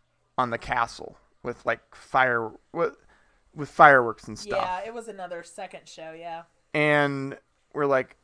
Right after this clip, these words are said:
Speaker 1: "Oh no," because they're like, "Attention park guests,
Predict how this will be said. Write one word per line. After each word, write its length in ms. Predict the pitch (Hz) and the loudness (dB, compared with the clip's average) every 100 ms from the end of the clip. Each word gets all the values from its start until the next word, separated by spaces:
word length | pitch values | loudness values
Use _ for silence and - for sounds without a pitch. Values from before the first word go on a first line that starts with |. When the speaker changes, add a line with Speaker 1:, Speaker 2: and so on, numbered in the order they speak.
| _ _ - | _ _ -4
Speaker 1:
"Oh 160 | 147 | -2
no," 420 | 139 143 139 123 110 | -2 -2 0 0 -2
because 340 | 131 156 143 | -4 0 0
they're 140 | 135 131 | 2 2
like, 400 | 127 120 - - _ _ _ | 4 2 -2 -16 _ _ _
"Attention 600 | - 143 302 339 143 127 | -4 -2 -2 -4 -4 -8
park 340 | 131 170 202 160 | 2 2 2 4
guests, 720 | 247 143 - - - - | 6 6 2 -14 -16 -18